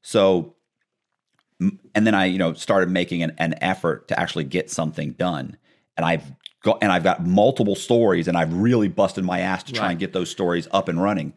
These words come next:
Speaker 2: Right.
Speaker 1: So that's why I'm saying, like, you get out of, of prison.
Speaker 2: Right.
Speaker 1: Like, honestly, like, I don't know if it
Speaker 2: I took
Speaker 1: was
Speaker 2: off like a rocket ship.
Speaker 1: Right.
Speaker 2: Yeah.
Speaker 1: Like, like, and, and a lot of people, they get out and they're gonna
Speaker 2: Right.
Speaker 1: do that.
Speaker 2: Yeah.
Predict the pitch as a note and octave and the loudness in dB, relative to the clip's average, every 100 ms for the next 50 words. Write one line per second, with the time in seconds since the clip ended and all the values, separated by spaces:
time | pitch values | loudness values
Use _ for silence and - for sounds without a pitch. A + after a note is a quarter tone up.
0 | - B2 G#2+ G#2+ G#2+ - F#2+ F#2+ F#2+ E2+ | -10 -8 -2 0 2 2 0 0 -2 -2
1 | E2 E2 _ _ D#2 E2+ A2+ A3 G3 F2 | -4 -6 _ _ -6 0 2 4 4 2
2 | D2+ D#2 - D#2 D2 - C#2+ C2 C2+ G#2 | 0 -2 -4 -6 -4 -2 -2 -2 -6 -6
3 | G2 - _ _ _ _ _ _ - E2 | -6 -10 _ _ _ _ _ _ -4 -2
4 | D#2 - G2+ A#2 - D2+ C2 - E2 G#2+ | -2 -2 0 0 -2 -6 -6 -4 0 2
5 | A#2+ G#2+ G2 G#2+ G2 G2 F2+ B2 B2+ A#2+ | 4 4 4 2 2 4 4 2 -2 -6
6 | G#2 A2+ - F2+ F#2 A#2+ G#2+ - - - | -2 -2 -2 0 4 4 4 -2 -14 -20
7 | _ G#2 G#2 F2 F#2+ G2 C3+ B2+ - B2 | _ -2 0 2 0 0 2 2 2 2
8 | A2+ D3+ F#3 D3+ C3+ C#3 B2+ C3+ A2+ A2+ | 4 4 4 2 2 2 4 4 4 4
9 | F#2+ B2+ E3+ A2 F2+ E2 D#2+ E2 - - | 4 4 4 2 2 0 0 -2 -6 -4
10 | A2 D2+ | -4 -4